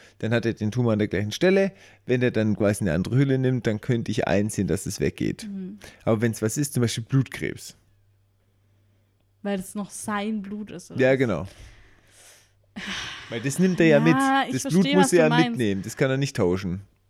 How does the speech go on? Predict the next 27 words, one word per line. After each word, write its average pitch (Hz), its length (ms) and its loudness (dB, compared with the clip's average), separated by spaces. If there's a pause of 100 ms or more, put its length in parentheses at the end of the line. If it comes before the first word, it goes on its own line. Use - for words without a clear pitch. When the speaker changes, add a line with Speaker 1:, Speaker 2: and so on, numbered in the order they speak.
(500)
Speaker 2:
Ja. 220 480 -8 (1900)
Aber 190 220 -10
irgendwie 254 220 -2
wäre 233 140 2
das 233 160 -4
dann 233 220 -2
echt - 240 -8 (300)
eine 226 120 -8
dumme 277 380 -2
Fähigkeit, - 1120 -8 (260)
<laughs> - 220 -12
wenn 254 140 -2
er 262 160 2
alles 330 340 2
kopieren 311 420 0
kann, 277 180 0 (300)
aber 269 200 -2
das 269 240 -2
dann 277 220 2
nicht. - 460 -4
Speaker 1:
Außer 139 320 0
Shapeshifter 156 540 0
sind 139 200 -2
immun 143 340 2
gegen 104 200 -4
alle 85 200 -4
Krankheiten. - 800 -6